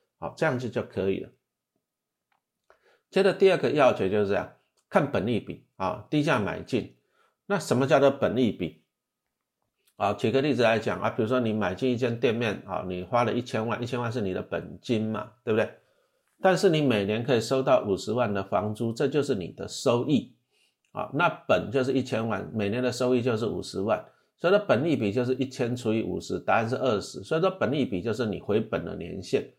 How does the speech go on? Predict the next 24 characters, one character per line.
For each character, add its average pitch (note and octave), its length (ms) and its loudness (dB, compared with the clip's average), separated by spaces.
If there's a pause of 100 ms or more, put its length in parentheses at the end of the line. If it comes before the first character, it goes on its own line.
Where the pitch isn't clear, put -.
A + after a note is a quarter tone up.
(400)
好， G2 200 -2
你 A2 280 -2
一 D#3 80 2
千 D3+ 200 0
万 C#3 80 2
的 B2 80 4
店 A#2+ 220 4
面， A#2+ 220 4
按 C3+ 160 0
你 B2+ 100 0
五 G2 140 0
十 - 120 -4
万 A#2+ 220 6
每 G2 140 0
年 G2 120 0
的 G#2 120 2
租 A2+ 200 2
金 G#2+ 320 0 (540)
收 A#2+ 240 4
入， B2 240 4 (720)
那 D#3+ 140 4
你 A2 120 4
需 C3+ 180 0
要 B2 140 4